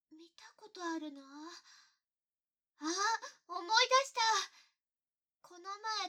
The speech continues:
私の胸ガン見してた童貞おじさんだ。ごまかしてもダメだよ。女子は男の視線なんてすぐ分かっちゃうんだから。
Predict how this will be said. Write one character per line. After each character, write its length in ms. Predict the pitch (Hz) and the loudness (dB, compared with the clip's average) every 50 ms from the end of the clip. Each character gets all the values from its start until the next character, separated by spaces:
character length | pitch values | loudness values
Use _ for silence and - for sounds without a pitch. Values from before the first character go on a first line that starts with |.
| 359 349 370 | -6 -8 -10
私 140 | 370 - 403 | -10 -10 -6
の 160 | 381 415 403 | -6 -6 -6
胸 280 | 381 370 403 370 403 403 403 | -6 -8 -12 -12 -12 -10 -6
ガ 160 | 339 349 359 | -6 -6 -6
ン 60 | 392 403 | -6 -10
見 80 | 427 415 | -12 -12
し 80 | 415 | -10
て 140 | - 480 466 | -12 -12 -10
た 140 | 427 359 320 - | -10 -8 -6 -4
童 140 | 285 294 381 | -4 -4 -4
貞 0 | |
お 60 | 392 415 494 508 523 523 | -6 -4 -2 -2 0 0
じ 100 | 539 523 - | -2 -2 -2
さ 140 | 453 427 403 | -4 -6 -6
ん 80 | 330 311 | -6 -6
だ。 80 | 311 302 302 294 294 285 - - _ _ _ _ _ _ _ _ _ _ _ _ _ _ _ _ _ _ _ _ _ _ _ _ | -6 -6 -6 -8 -10 -10 -14 -20 _ _ _ _ _ _ _ _ _ _ _ _ _ _ _ _ _ _ _ _ _ _ _ _
ご 160 | - 311 302 | -4 -4 -2
ま 180 | 277 285 311 330 | -2 -2 -4 -4
か 140 | 330 392 392 427 | -2 -2 -2 -2
し 100 | - - | -4 -6
て 100 | 359 285 | -8 -8
も 140 | 226 220 | -8 -10
ダ 140 | 214 240 233 | -14 -14 -12
メ 120 | 247 294 320 | -10 -8 -4
だ 80 | 339 | -2
よ。 160 | 330 277 247 220 226 254 330 - - - _ _ _ _ _ _ _ _ _ _ _ _ _ _ _ _ _ _ _ _ _ _ _ _ _ _ - | -4 -4 -4 -8 -10 -10 -10 -10 -12 -16 _ _ _ _ _ _ _ _ _ _ _ _ _ _ _ _ _ _ _ _ _ _ _ _ _ _ -10
女 80 | 311 359 | -8 -8
子 240 | 339 - - 330 | -8 -8 -6 -4
は 140 | 320 277 240 | -4 -4 -6
男 320 | 247 254 294 311 - 359 349 | -8 -12 -14 -10 -10 -10 -10
の 100 | 349 392 | -10 -12
視 120 | 392 - - | -14 -14 -10
線 240 | - 381 381 392 370 | -6 -4 -4 -4 -2
な 140 | 403 415 | -4 -4
ん 20 | 349 | -4
て 100 | - 277 | -6 -8
す 240 | - - - 381 415 | -8 -8 -10 -10 -8
ぐ 140 | 440 440 | -6 -4
分 140 | 359 339 330 | -4 -4 -4
か 100 | 339 370 | -4 -6
っ 80 | 415 427 | -8 -6
ち 60 | - | -4
ゃ 140 | 427 392 381 | -2 -2 -2
う 20 | 320 | -2
ん 60 | 302 | -4
だ 100 | 302 285 | -8 -8
か 140 | - 285 277 | -6 -8 -4
ら。 280 | 285 285 277 285 277 | -2 -2 -2 -4 -6